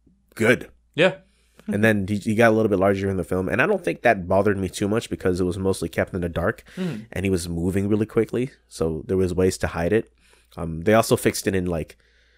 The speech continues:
Speaker 1: uh, Suicide Squad. But like I said, we don't really talk about Suicide Squad.
Speaker 2: Uh, we'll get there, I'm sure. But
Speaker 1: No,
Speaker 2: yeah.
Speaker 1: we don't. We will not. We will never
Speaker 2: We already
Speaker 1: refuse.
Speaker 2: had a whole episode
Speaker 1: Yep,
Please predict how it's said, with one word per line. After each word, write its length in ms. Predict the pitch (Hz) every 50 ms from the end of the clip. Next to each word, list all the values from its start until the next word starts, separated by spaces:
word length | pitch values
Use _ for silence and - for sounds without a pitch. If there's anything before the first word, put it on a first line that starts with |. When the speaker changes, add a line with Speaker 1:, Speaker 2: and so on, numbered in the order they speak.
| _ _ _ -
Speaker 1:
uh, 260 | - 87 85 85 80
Suicide 420 | 80 - - 98 98 - - 101 104
Squad. 260 | - - 113 107 104 -
But 60 | 90 82
like 100 | - -
I 20 |
said, 280 | 85 - 92 95 95 104
we 100 | 92 87
don't 180 | 92 90 - - _
really 200 | 101 87 82 82
talk 280 | - - - 85 - -
about 220 | - - 85 87
Suicide 400 | - - 90 92 - - - -
Squad. 280 | - - 95 95 107 - _ _ 175 139
Speaker 2:
Uh, 240 | 123 120 117 117 113 113
we'll 120 | 123 127 127
get 220 | 117 120 110 110
there, 140 | - 113 110
I'm 140 | 110 107 104
sure. 320 | - - 113 110 110 107 110
But 100 | 113 95
Speaker 1:
No, 80 | 92 87
Speaker 2:
yeah. 60 | 90
Speaker 1:
we 60 | 90
don't. 420 | 87 82 80 - - 101 85 - -
We 80 | 92
will 120 | 82 87 82
not. 220 | 82 80 80 80
We 80 | 85 85
will 100 | 82 85
never 280 | 82 82 80 87 95
Speaker 2:
We 120 | 101 143 165
already 220 | 190 185 180 165
Speaker 1:
refuse. 100 | 147 135
Speaker 2:
had 200 | 131 131 131 123
a 80 | 120 117
whole 360 | - 135 135 131 127 123 117
episode 420 | 101 113 - 139 - - 294 - -
Speaker 1:
Yep, 200 | 269 240 -